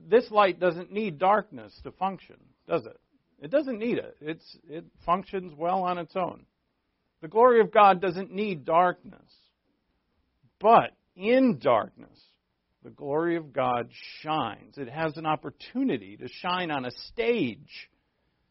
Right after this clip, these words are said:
that allows its brilliance. That's why God doesn't need sin, but God has made it this way.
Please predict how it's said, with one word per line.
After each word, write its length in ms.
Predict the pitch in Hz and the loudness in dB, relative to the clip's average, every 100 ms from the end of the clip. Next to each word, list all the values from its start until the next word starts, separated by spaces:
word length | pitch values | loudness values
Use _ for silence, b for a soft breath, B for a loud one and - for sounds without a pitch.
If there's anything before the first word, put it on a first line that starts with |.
| _ _ _ _ _ _ _ _ | _ _ _ _ _ _ _ _
that 140 | 139 135 | -2 -2
allows 420 | 135 151 170 147 | 2 4 4 0
its 160 | 131 107 - | -12 -16 -12
brilliance. 580 | 143 160 180 156 104 - _ _ - _ _ _ _ _ _ _ | -2 0 0 0 -6 -12 _ _ -20 _ _ _ _ _ _ _
That's 140 | 139 180 | -16 -6
why 120 | 160 | -4
God 300 | 147 180 196 | 0 0 2
doesn't 340 | 208 175 175 | 0 -2 -8
need 400 | 156 170 196 185 165 - | -8 -6 -6 -6 -10 -10
sin, 340 | 131 113 - - _ _ _ _ _ | -8 -10 -14 -20 _ _ _ _ _
but 160 | 131 123 | -14 -6
God 240 | 143 170 | 0 0
has 260 | 165 165 139 | 2 -2 -2
made 440 | 147 151 180 254 | -6 -2 0 2
it 200 | 202 - | 2 -2
this 180 | 135 110 - | -12 -14 -16
way. 360 | 107 92 95 | -16 -16 -18